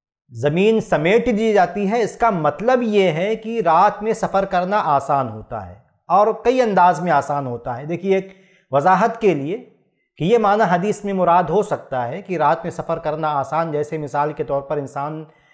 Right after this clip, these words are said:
दिन में क्या होता है कि इंसान को नाश्ता करना होता है, फिर दोपहर में खाना होता है, शाम में चाय का आमतौर पर इंतज़ाम होता है, चाय और नाश्ता वगैरह किया जाता है, रात में फिर खाना खाया जाता है, तो उस खाने बनाने, खाने की तैयारी में और इसी तरह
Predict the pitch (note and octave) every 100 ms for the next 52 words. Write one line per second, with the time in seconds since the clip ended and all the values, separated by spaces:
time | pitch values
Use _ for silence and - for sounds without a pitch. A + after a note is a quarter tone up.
0 | _ A#2 C#3+ G3+ G3+ G3 F#3 E3+ F3 F#3
1 | F3 F3 E3 D3 D#3 D#3+ D#3 D#3 D#3 C#3
2 | C3+ E3 D#3+ D3+ D#3 D3 C#3+ D#3+ D3 C#3+
3 | C#3+ C3+ C#3 C3 C#3 D3 C3+ - B2+ D3
4 | D#3+ D3 D3 D3+ C#3 C#3+ - C3+ C3 C3+
5 | B2+ C3 C#3+ D#3 D#3 D3+ C#3 C#3 C#3+ D3
6 | D3+ C#3 C#3 C3 D3 C#3 C#3+ D3 C#3+ C#3
7 | B2+ C3+ C3+ C3 B2+ - D3+ C#3+ D3 D3
8 | D3 C#3+ D3 C#3+ D3+ D3 C3+ C3+ C#3 C#3
9 | B2+ B2+ C#3 E3 E3+ D#3+ D#3+ D3+ D3+ D#3
10 | D#3+ A3 - _ _ _ - F3 F3 -
11 | D3+ F3 F#3 D3+ D3 D3+ E3+ E3 C#3+ C#3+
12 | D#3+ D#3+ D3+ D3 C#3 C#3+ D#3 D3+ D#3 D3
13 | C#3 - D3 D#3 D3